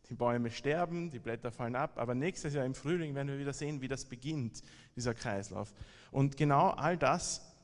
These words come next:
äh, wird immer wieder, äh, erwähnt. Zum Beispiel in Kolosser zwei ist auch eine Stelle, die wir uns später anschauen. Da heißt es, wir sind verwurzelt.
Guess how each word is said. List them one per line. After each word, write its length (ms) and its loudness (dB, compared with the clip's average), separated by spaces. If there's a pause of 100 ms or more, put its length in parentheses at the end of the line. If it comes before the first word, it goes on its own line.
(300)
äh, 320 6 (100)
wird 140 2
immer 220 2
wieder, 280 2
äh, 340 2
erwähnt. 380 -2
Zum 140 0
Beispiel 400 4
in 100 0
Kolosser 460 0
zwei 320 2
ist 120 0
auch 120 0
eine 160 0
Stelle, 260 0
die 100 -2
wir 60 -4
uns 120 -6
später 380 -4
anschauen. 340 -4 (240)
Da 140 2
heißt 240 0
es, 120 -6
wir 80 -4
sind 160 -6
verwurzelt. 920 -2